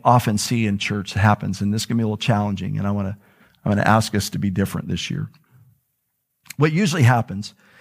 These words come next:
is we are initially moved by a vision of Jesus and overwhelmed by the hope and the beauty and the promise, and we say yes to it.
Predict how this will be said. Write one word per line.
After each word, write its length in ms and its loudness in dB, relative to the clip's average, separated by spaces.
is 180 6
we 120 4
are 100 6
initially 440 4
moved 280 4
by 160 6
a 40 4
vision 380 0
of 100 -2
Jesus 480 -2
and 100 -2
overwhelmed 540 2
by 120 6
the 100 2
hope 300 0
and 80 0
the 40 -2
beauty 380 0
and 100 -2
the 60 -6
promise, 580 2
and 80 -4
we 80 -4
say 180 -2
yes 360 4
to 180 -4
it. 80 -14